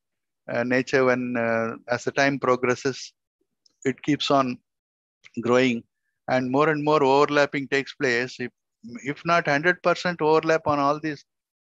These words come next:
uh, three circles, at least major portion should be a overlap in, uh, these, uh,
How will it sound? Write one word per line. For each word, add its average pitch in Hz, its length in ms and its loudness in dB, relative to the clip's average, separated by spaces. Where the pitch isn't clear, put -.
uh, 131 140 0
three 165 280 2
circles, 139 760 0
at 143 160 -4
least 170 180 -4
major 170 380 4
portion 160 680 0
should 151 220 -6
be 156 200 2
a 147 260 0
overlap 139 640 2
in, 180 280 -6
uh, 135 320 2
these, 135 320 -2
uh, 127 280 4